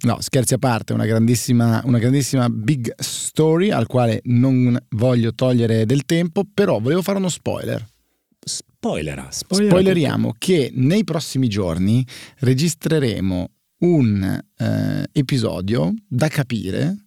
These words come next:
Speaker 1: che cosa ne sarà, se sarà una serie, se sarà un one-off, eccetera.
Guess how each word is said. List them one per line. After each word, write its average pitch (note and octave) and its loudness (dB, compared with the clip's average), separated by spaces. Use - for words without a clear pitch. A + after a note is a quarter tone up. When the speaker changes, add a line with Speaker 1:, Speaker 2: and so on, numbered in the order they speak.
Speaker 1:
che - -16
cosa C3 0
ne A#2 0
sarà, G#2+ -6
se A#2 -8
sarà G#2+ 0
una G#2+ 0
serie, F2+ -4
se G2 -6
sarà G2 0
un G2 0
one-off, F#2 0
eccetera. - -6